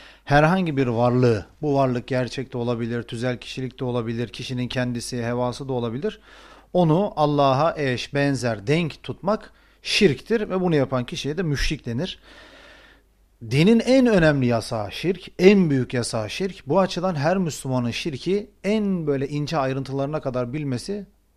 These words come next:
bir zorunluluk. Niye? Çünkü Allah'ın, yani bizi imtihan etmek için gönderdiğini hepimiz biliyoruz. Bir takım yasaklar koymuş ama bu yasakların başına da şirki yerleştirmiş.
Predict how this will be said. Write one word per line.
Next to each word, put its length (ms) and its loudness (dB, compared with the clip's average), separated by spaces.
bir 80 0
zorunluluk. 680 2
Niye? 500 4
Çünkü 440 4
Allah'ın, 560 4
yani 200 0
bizi 460 0
imtihan 360 2
etmek 280 -4
için 200 -8
gönderdiğini 560 -2
hepimiz 400 -2
biliyoruz. 420 -10
Bir 100 -2
takım 240 -2
yasaklar 520 -2
koymuş 480 -2
ama 280 -6
bu 80 2
yasakların 640 2
başına 360 0
da 60 -2
şirki 340 -4
yerleştirmiş. 720 -4